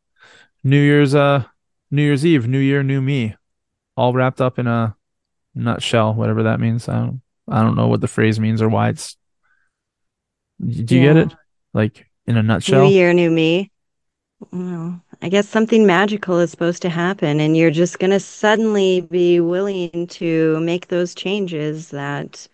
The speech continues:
Speaker 1: Yeah.
Speaker 2: you never could make for the last however long you've been alive.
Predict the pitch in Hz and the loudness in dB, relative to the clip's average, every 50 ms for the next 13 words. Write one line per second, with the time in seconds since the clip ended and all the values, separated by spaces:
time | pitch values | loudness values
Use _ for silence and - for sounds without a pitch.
0 | _ - - 117 113 117 117 110 - _ - 170 175 185 196 190 196 202 196 185 | _ -12 -6 -4 -2 -2 -2 -4 -6 _ -8 -4 -2 -2 0 0 0 -2 -2 -2
1 | 185 208 202 202 202 196 196 202 202 202 196 196 - - - 233 233 214 220 214 | -2 0 0 2 2 0 0 0 0 -2 -4 -6 -10 -8 -4 -4 -4 -2 -2 -2
2 | 226 240 233 214 208 - - - 185 170 175 165 180 165 165 175 170 175 185 175 | -2 -2 -4 -4 -6 -8 -14 -8 -6 -4 -4 -4 -4 -6 -4 -4 -4 -4 -4 -6
3 | - - - - - 175 175 185 185 202 208 208 208 208 208 220 220 220 220 214 | -10 -16 -20 -14 -12 -8 -8 -8 -6 -6 -6 -4 -4 -6 -6 -8 -10 -10 -10 -10
4 | 208 208 - 214 226 233 247 247 262 269 226 202 190 202 214 _ | -12 _ -12 -12 -12 -12 -12 -12 -12 -12 -12 -12 -12 -14 -16 _